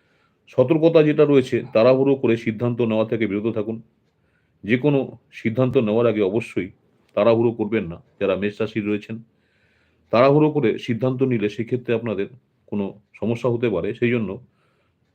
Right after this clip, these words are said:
তাড়াহুড়ো করে কোনো সিদ্ধান্ত নেওয়া থেকে বিরত থাকুন যারা মেষ রাশি রয়েছেন। আপনাদের পনেরোই ডিসেম্বরের জন্য যে শুভ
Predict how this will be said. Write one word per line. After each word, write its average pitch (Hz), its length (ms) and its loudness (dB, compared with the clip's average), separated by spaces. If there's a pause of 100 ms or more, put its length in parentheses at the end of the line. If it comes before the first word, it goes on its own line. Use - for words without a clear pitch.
(640)
তাড়াহুড়ো 139 480 4
করে 104 140 4 (160)
কোনো 123 120 0
সিদ্ধান্ত 127 380 -2 (100)
নেওয়া 120 180 0
থেকে 123 180 -2
বিরত 113 240 -2
থাকুন 113 180 -2 (800)
যারা 104 160 4
মেষ 113 180 0
রাশি 131 220 0
রয়েছেন। 117 320 -2 (120)
আপনাদের 123 300 2 (1200)
পনেরোই 151 300 6
ডিসেম্বরের 131 480 0
জন্য 92 160 -8 (120)
যে 104 160 -2
শুভ 123 160 -4